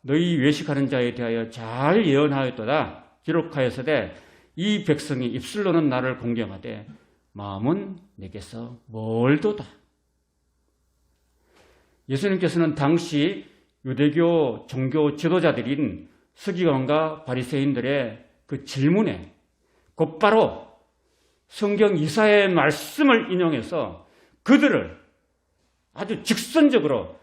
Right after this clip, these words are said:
외식하는 자라고 말씀하셨습니다. 이거는 예수님 말고는 누구도 할 수 없는 말씀이었습니다. 제가 좀 목사로서 못한다고 해서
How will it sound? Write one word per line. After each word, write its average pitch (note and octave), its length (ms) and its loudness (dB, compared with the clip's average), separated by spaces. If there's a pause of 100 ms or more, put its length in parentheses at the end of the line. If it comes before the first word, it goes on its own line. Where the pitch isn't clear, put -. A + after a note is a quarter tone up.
(260)
외식하는 F3+ 1040 2
자라고 A2+ 500 -4 (1160)
말씀하셨습니다. - 800 -18 (1600)
이거는 B2+ 360 -2
예수님 C3 480 0
말고는 G#2 600 -8
누구도 C3+ 320 -8
할 F3 160 -8
수 D3+ 140 -10
없는 A#2 200 -6
말씀이었습니다. G2 840 -14 (2500)
제가 C3+ 680 -2
좀 A2+ 140 -12
목사로서 A2+ 420 -10
못한다고 G2+ 440 -12
해서 G2 280 -14